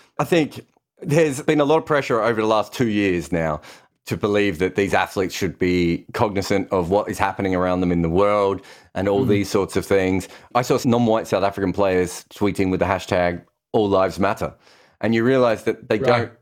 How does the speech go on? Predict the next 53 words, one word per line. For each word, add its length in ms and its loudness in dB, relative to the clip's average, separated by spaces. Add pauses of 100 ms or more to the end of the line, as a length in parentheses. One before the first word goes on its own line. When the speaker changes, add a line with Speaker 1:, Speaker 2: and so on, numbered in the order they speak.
(120)
Speaker 1:
always 460 0
know 460 2
exactly 540 0
why 260 2
they 160 2
are 60 0
tweeting 420 -2
things. 460 0
And, 360 0 (320)
you 160 2
know, 80 2
you 160 2
look 160 2
back 200 2
to 80 -2
that 180 2
Rebel 300 2
Tour 320 2
when 200 0
the 80 0
West 240 0
Indians 300 2
went 220 0
to 100 -2
South 240 0
Africa 460 -2 (360)
and, 280 0
you 80 2
know, 160 2
the, 160 0
the, 200 -2
the 220 2
incredible 400 0
book, 480 -4
um, 140 0
by 160 2
Ashley 260 -2
Gray 220 2
on 120 -2
that. 300 -2
And 80 0
he 60 2
Speaker 2:
Yes. 60 0
Speaker 1:
was 100 -4
saying 220 0
they, 260 -2
a 40 -2
lot 160 0
of 80 -2
them 120 2
just 180 -4
didn't 260 -2
really 380 0